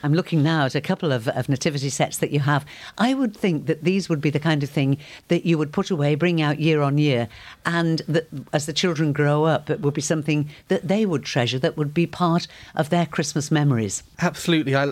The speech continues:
Speaker 2: I love selling nativity sets. We have a, a range in from the more traditional to the, the children's ones that you've spotted, even our more unusual Kenyan one made with banana leaf. We've only got one left of those this year, and they come direct from the artist in Kenya.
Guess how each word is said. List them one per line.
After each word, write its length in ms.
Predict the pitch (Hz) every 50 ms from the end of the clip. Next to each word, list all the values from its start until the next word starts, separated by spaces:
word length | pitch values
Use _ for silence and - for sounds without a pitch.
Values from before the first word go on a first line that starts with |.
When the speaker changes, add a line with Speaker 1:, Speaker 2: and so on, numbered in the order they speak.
| - -
Speaker 2:
I 100 | 143 139
love 360 | 139 135 139 147 151 143 147
selling 460 | - - - 135 120 113 104 95 92 -
nativity 520 | - 120 110 - 135 127 135 - - 127
sets. 340 | 113 - 117 90 - - 101
We 120 | 107 107
have 180 | 113 127 117 113
a, 100 | 107 92 -
a 120 | - 113 117
range 360 | 120 139 135 127 131 127 -
in 140 | 127 127 120
from 120 | - 117
the 80 | 110 104
more 140 | 101 98
traditional 560 | 95 - 95 104 131 - - 123 123 123 120 117
to 140 | - 113
the, 180 | 90 78 71 -
the 120 | - -
children's 460 | 87 - - 127 120 113 120 117 107 -
ones 200 | 123 117 110 104
that 80 | -
you've 160 | - 98 90
spotted, 460 | - - - 143 143 143 - 123 135 - - - - - - - - -
even 280 | - 156 151 139 147
our 180 | 135 131 127 123
more 280 | 123 123 123 123 123
unusual 440 | 117 117 117 117 117 110 - 110 104
Kenyan 520 | 104 - - - 135 127 123 120 113 107 104
one 280 | 101 101 98 95 101 104
made 140 | 107 104 101
with 100 | 104 -
banana 360 | - 107 101 110 110 113 110
leaf. 240 | 107 101 90 82 -
We've 140 | 101 92 -
only 200 | 117 117 117 113
got 180 | 110 110 - 85
one 240 | 95 107 110 104
left 300 | 104 101 107 - - -
of 80 | 107 85
those 400 | 90 85 85 82 82 - - - -
this 240 | 107 101 - - -
year, 220 | 101 101 104 101
and 140 | 98 95 101
they 120 | 98 101
come 220 | 98 - 117 104 98
direct 300 | 98 95 101 104 - -
from 100 | - 98
the 80 | 95
artist 320 | 95 98 95 - - - 92
in 100 | 90 95
Kenya. 440 | - 110 104 101 98 92 87 82